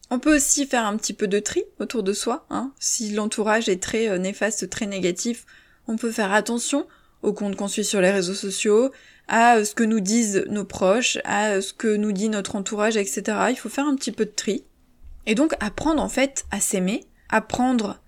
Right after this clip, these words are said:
à se faire confiance, apprendre à se détacher du regard des autres, travailler pour améliorer dans tous les cas, euh, ses écrits, euh, sa vie d'auteur, et cetera, hein, je vous le rappelle, se former c'est important. Mettre tout en œuvre en fait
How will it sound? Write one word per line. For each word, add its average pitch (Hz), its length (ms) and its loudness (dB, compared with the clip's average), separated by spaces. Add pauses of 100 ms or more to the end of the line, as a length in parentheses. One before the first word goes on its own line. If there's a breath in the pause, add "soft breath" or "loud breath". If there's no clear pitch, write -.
(140)
à 208 60 2
se 220 180 0
faire 214 240 -2
confiance, 214 760 -4 (420)
apprendre 233 380 -2
à 208 80 2
se 220 160 2
détacher 240 800 2 (140)
du 220 160 0
regard 202 320 2
des 185 220 4
autres, 277 280 0 (600 soft breath)
travailler 269 640 4 (200)
pour 247 160 0
améliorer 208 500 2
dans 208 140 -2
tous - 120 -6
les 190 120 2
cas, 214 240 4
euh, 180 60 2
ses 185 280 2
écrits, 208 420 2
euh, 190 60 6
sa 185 180 0
vie 185 120 -4
d'auteur, 190 340 2
et 196 60 -8
cetera, 190 500 0
hein, 226 120 -2
je 233 80 -2
vous 208 80 -6
le 180 60 0
rappelle, 196 400 0
se 226 120 -2
former 202 300 -4
c'est 220 120 -4
important. 196 500 -4 (720 soft breath)
Mettre 277 420 4
tout 269 300 0
en 262 160 2
œuvre 330 220 0
en 208 100 -2
fait 196 320 -2